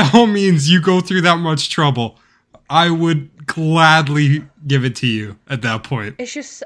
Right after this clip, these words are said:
Speaker 2: oh my God. Like, I remember I had this one guy, he ordered a washer and a dryer, okay? And they were coming on the same day, but they had somehow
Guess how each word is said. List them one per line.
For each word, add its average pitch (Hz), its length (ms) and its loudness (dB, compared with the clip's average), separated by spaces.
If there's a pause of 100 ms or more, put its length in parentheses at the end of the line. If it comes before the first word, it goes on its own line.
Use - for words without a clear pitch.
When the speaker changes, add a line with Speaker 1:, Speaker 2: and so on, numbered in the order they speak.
(120)
Speaker 2:
oh 262 220 -14
my 220 180 -20
God. 208 220 -16
Like, 220 100 -10
I 214 120 -4
remember 427 240 -8
I 269 60 -6
had 269 180 -8
this 220 180 -20
one 208 240 -10
guy, 165 340 -10 (440)
he 262 160 -12
ordered 311 300 -8
a 381 60 -8
washer 247 480 -8
and 285 100 -12
a 262 100 -12
dryer, 165 580 -12 (380)
okay? 190 580 -8 (400)
And 254 140 -6
they 311 100 -6
were 427 120 -6
coming 415 380 -6
on 277 120 -4
the 240 80 -14
same 233 380 -10
day, 196 500 -6 (320)
but 208 340 -2 (540)
they 220 280 -4
had 233 280 -6
somehow 240 640 -10